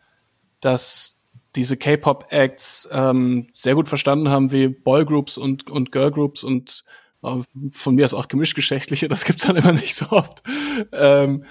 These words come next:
wie das funktioniert, dass die, dass die Leute alle so ihren Charakter haben und dann auch auf so einem kurzen Feature-Part irgendwie, ja, so ein bisschen hängen bleiben.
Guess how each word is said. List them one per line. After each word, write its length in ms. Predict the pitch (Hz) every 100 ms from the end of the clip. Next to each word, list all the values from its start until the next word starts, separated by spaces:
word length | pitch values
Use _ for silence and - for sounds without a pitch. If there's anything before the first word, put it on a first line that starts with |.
| - -
wie 80 | 139
das 140 | 147
funktioniert, 540 | - 165 - 202 180 127
dass 160 | 127
die, 220 | - 139
dass 180 | 135 139
die 140 | - 135
Leute 260 | 131 135
alle 140 | 135 143
so 100 | 139
ihren 240 | 139 135
Charakter 460 | 131 156 165 170 143
haben 240 | 143 147
und 120 | 131
dann 160 | 131 131
auch 120 | 139
auf 120 | 143
so 80 | -
einem 100 | 131
kurzen 340 | - 143 - 135
Feature-Part 600 | 151 151 139 - 135 139
irgendwie, 460 | 131 135 135 139 139 - - _ _ _ -
ja, 160 | 127
so 80 | 127
ein 40 | 131
bisschen 200 | 139 135
hängen 200 | 151 139
bleiben. 280 | 127 123